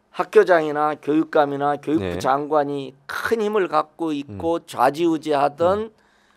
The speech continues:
Speaker 1: 과거의 권위주의적인 학교에서
Speaker 2: 예.
Speaker 1: 민주화를 배경으로 민주적 학교를 지금
Speaker 2: 음.
Speaker 1: 만들어 왔죠.
Speaker 2: 음.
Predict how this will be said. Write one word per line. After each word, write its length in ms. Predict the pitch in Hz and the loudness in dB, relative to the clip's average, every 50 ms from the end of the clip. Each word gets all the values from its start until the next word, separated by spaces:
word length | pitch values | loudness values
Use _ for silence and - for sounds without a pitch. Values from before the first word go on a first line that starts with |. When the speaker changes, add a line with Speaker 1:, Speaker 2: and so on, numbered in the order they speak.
| _ _ _ | _ _ _
Speaker 1:
과거의 720 | - - 127 143 156 156 175 180 175 185 190 196 196 185 185 _ - | -4 4 4 6 6 6 4 4 4 4 2 2 0 -2 -6 _ -16
권위주의적인 840 | - 113 123 135 160 190 190 180 202 202 196 185 170 190 175 170 160 | -12 -12 -10 -8 -8 -10 -10 -10 -10 -10 -6 -2 0 0 0 0 -2
학교에서 760 | 151 160 - - 185 170 143 120 110 - - 135 113 90 90 - 104 | -4 -8 -6 -4 -2 -2 -2 -2 -4 -6 -8 -10 -10 -10 -8 -8 -6
Speaker 2:
예. 180 | 92 80 80 - _ _ _ _ _ _ _ _ _ _ | -6 -6 -8 -12 _ _ _ _ _ _ _ _ _ _
Speaker 1:
민주화를 680 | - 120 139 170 190 202 185 208 214 202 196 185 180 156 | -10 -6 -4 -4 -4 0 6 8 10 10 10 8 6 4
배경으로 680 | 135 151 156 143 170 160 156 151 151 165 180 185 185 170 | 2 0 0 0 0 -2 0 0 -2 0 0 -2 -2 -4
민주적 540 | 131 123 143 165 202 214 254 247 247 220 175 | -4 -6 -4 -4 -4 -4 0 6 6 8 8
학교를 360 | 175 151 - - 165 143 123 | 6 2 2 -2 -2 -2 -4
지금 200 | - - 127 110 | -6 -8 -10 -8
Speaker 2:
음. 20 | |
Speaker 1:
만들어 300 | 98 95 98 95 98 110 95 | -8 -8 -10 -10 -10 -10 -10
왔죠. 280 | 85 85 _ - 117 | -12 -14 _ -18 -18
Speaker 2:
음. 180 | 107 95 90 | -16 -16 -18